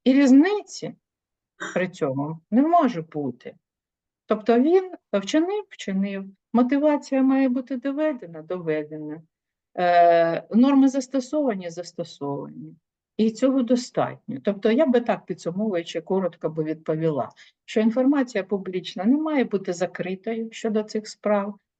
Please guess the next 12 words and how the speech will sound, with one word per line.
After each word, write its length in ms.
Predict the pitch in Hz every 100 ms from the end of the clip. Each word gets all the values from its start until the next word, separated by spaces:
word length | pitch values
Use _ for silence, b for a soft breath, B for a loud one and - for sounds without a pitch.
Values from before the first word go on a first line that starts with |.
| _
а 80 | 220
інформація 640 | 240 254 254 247 240 233
щодо 300 | 254 233 247
конкретики 680 | 269 262 349 392 254 214 190
об'єктів, 520 | 190 202 190 - 170
суб'єктів, 720 | 202 170 160 135 127 - 131 - _ _
вона 220 | 233 208
може 400 | 190 294 370 349
і 80 | 220
має 360 | 165 180 247 151
бути 320 | - 190 185
закритою. 640 | 160 156 - - - -